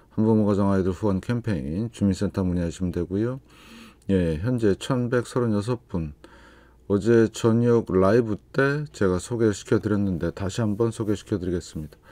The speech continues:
처음 오신 분들은 재생 목록 처음 방문해서 공부하시고 공부는 캔들부터 마스터하십니다. 어, 이번 주 이제 월요일부터, 예, 시작되는 그 주간,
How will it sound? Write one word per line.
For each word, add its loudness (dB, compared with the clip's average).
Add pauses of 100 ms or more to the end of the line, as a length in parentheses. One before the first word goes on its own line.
(300)
처음 2
오신 0
분들은 0
재생 -2
목록 0
처음 -2
방문해서 -2
공부하시고 -2
공부는 -2 (400)
캔들부터 -2 (100)
마스터하십니다. -8 (1300)
어, 2
이번 2
주 4
이제 4
월요일부터, 4
예, -2
시작되는 0
그 -4
주간, -4